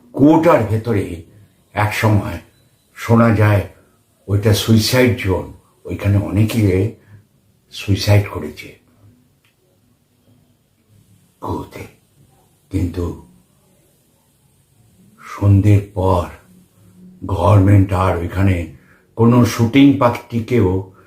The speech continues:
শুটিং করতে দেয় না, কোনো পর্যটকের টিমকেও থাকতে দেয় না, কারণ এইরকমই ঘটনার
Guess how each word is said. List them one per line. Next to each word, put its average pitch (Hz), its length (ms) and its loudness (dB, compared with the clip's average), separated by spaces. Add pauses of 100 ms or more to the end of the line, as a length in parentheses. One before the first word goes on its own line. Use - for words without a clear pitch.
(160)
শুটিং 110 440 0
করতে 107 360 2
দেয় 98 220 2
না, 92 280 0 (380)
কোনো 101 240 4
পর্যটকের 101 720 -4
টিমকেও 98 580 2 (600)
থাকতে 98 380 -4
দেয় 90 300 -6
না, 80 240 -12 (480)
কারণ 92 420 -2 (1300)
এইরকমই 90 760 -2 (420)
ঘটনার 80 580 -6